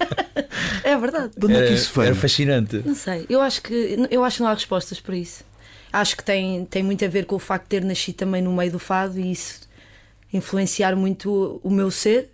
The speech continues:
Speaker 1: desde da barriga da minha mãe que eu vou aos fados, não é?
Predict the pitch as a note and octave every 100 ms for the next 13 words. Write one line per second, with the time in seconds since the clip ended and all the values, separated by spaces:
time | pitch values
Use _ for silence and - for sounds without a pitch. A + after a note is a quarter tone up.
0 | - D#3 F#3+ E3+ F3+ F#3+ F3 F#3 F#3+ F#3+
1 | F#3+ G3 G3 G3 G#3 F#3 G#3 - F#3+ F3
2 | - - - - - D3+